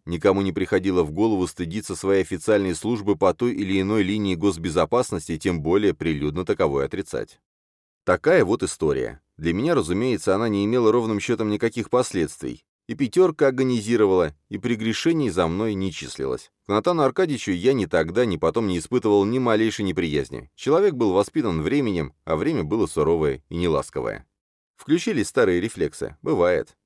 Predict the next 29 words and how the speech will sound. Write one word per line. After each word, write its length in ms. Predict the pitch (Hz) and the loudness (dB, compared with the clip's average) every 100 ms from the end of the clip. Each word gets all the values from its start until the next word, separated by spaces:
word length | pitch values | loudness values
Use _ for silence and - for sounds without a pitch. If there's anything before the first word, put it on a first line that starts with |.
| _ _ | _ _
Моим 320 | - 101 110 | -2 0 0
любимым 560 | 98 104 104 123 104 87 | 0 0 0 2 2 -2
чтением 520 | - - 139 143 95 | -6 -4 -2 0 -2
до 80 | 90 | -2
сих 220 | 107 90 | -4 -2
пор 180 | 120 117 | 2 2
остаются 520 | 101 95 90 113 107 | 2 2 2 2 -2
книги 280 | 87 113 104 | -2 -2 0
Натана 440 | 95 90 104 95 | 0 0 0 2
Аркадьевича 640 | 92 90 135 104 87 78 - | 0 2 0 -2 -4 -4 -6
«Суббота 400 | - 131 160 120 | -10 -2 0 0
кончается 400 | 104 92 113 95 | 0 0 -2 -2
в 80 | 82 | -4
понедельник» 600 | 95 80 76 131 117 90 | -4 -4 -2 0 0 -2
и 200 | - 120 | -6 -2
«Легко 360 | 127 101 - 98 | -2 -2 2 2
быть 200 | 85 82 | 2 -4
дьяволом». 640 | 71 73 69 60 55 71 - _ _ _ _ _ _ | -4 -2 -2 -2 -6 -10 -18 _ _ _ _ _ _
Скорее 400 | - - 147 185 | -14 0 4 6
уж 240 | 160 123 - | 4 2 -2
мне 320 | 113 135 135 | -2 0 0
за 120 | 110 | -2
старика 420 | 110 120 120 135 | -2 -2 2 2
классика 420 | 131 156 143 - 92 | 4 4 2 0 -2
чуточку 420 | 98 78 - 95 | -2 -6 0 2
обидно, 540 | 90 80 71 69 53 _ | 4 0 -6 -8 -10 _
стыдно 360 | - - 185 101 | -8 -4 0 0
и 80 | 82 | 2
неловко. 540 | 80 82 - - | 2 2 0 -8